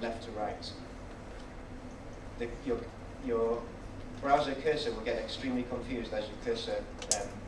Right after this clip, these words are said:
between left and right. Is it supposed to go in the logical direction of the text, or is it supposed to visually follow the cursor direction? And browsers don't agree on this, and, um, so we have to, we have to cover all these issues. Um,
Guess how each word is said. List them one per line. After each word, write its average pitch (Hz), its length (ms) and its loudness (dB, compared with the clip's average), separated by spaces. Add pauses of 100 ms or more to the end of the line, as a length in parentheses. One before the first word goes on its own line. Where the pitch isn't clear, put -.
(180)
between 107 240 -6
left 113 200 -2
and 110 80 -6
right. 104 180 0
Is 120 120 0
it 127 60 -2
supposed - 360 -4
to 117 60 -4
go 113 160 4
in 113 120 2
the 113 200 -2 (280)
logical 127 440 6
direction 117 480 6
of 113 180 -2
the - 40 -6
text, - 420 -2 (340)
or 110 160 2
is 107 60 -2
it 107 80 -6
supposed 110 280 -4
to 104 60 -6
visually 110 540 -4
follow 104 200 4
the 104 100 0
cursor - 320 -2
direction? - 420 -4 (420)
And 113 100 -2
browsers 139 340 8
don't 127 220 4
agree 139 300 4
on 107 220 6
this, - 260 -4 (420)
and, 107 380 -2 (200)
um, 104 220 2 (480)
so 113 200 0
we 113 160 2
have 110 200 -2
to, 110 140 2 (400)
we 117 80 4
have 117 160 6
to 117 60 -2
cover 113 280 0
all 107 140 6
these 104 180 0
issues. - 460 -4 (500)
Um, 110 280 2